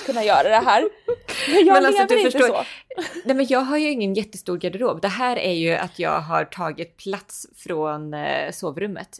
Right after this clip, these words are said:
Speaker 2: ut
Speaker 1: Ja.
Speaker 2: i sovrummet.
Speaker 1: Men
Speaker 2: Mm.
Speaker 1: du vet ju hur jag bor, hjärtat.
Speaker 2: Ja, men
Speaker 1: Vart
Speaker 2: det
Speaker 1: skulle jag kunna ha, jag bara, nu är det så att vi, vi måste ta bort köksbordet för att jag
Speaker 2: Jaha.
Speaker 1: måste ha två klädrack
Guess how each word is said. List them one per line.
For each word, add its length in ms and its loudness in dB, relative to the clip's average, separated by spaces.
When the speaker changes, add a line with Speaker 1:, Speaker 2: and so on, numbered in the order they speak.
Speaker 2:
ut 160 -4
Speaker 1:
Ja. 220 -2
Speaker 2:
i 180 -12
sovrummet. 580 -6
Speaker 1:
Men 100 -10
Speaker 2:
Mm. 160 -6
Speaker 1:
du 60 -6
vet 320 -2
ju 80 -10
hur 120 -8
jag 260 -4
bor, 280 -10
hjärtat. 480 -12
Speaker 2:
Ja, 640 -4
men 160 -6
Speaker 1:
Vart 300 2
Speaker 2:
det 60 -8
Speaker 1:
skulle 300 0
jag 200 4
kunna 140 0
ha, 220 4
jag 140 4
bara, 100 6
nu 120 0
är 140 6
det 80 4
så 160 2
att 100 -4
vi, 240 4
vi 200 4
måste 300 -2
ta 120 2
bort 240 2
köksbordet 800 -2
för 140 0
att 80 6
jag 80 2
Speaker 2:
Jaha. 200 6
Speaker 1:
måste 340 2
ha 160 2
två 320 2
klädrack 560 0